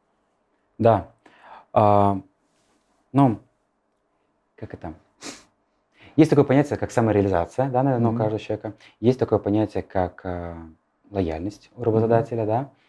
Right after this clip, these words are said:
Speaker 1: И, и вроде как всем интересно, да?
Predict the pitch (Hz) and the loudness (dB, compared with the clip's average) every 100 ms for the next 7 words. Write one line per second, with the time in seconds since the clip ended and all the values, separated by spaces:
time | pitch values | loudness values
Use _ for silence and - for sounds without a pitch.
0 | _ _ _ - 131 143 139 127 113 107 | _ _ _ -4 2 4 6 4 2 2
1 | 101 95 90 87 _ _ _ _ _ _ | 0 -2 -4 -10 _ _ _ _ _ _
2 | 110 123 110 - - 98 82 78 73 _ | 0 0 0 -8 -6 -4 -6 -12 -18 _
3 | _ _ _ 87 | _ _ _ -14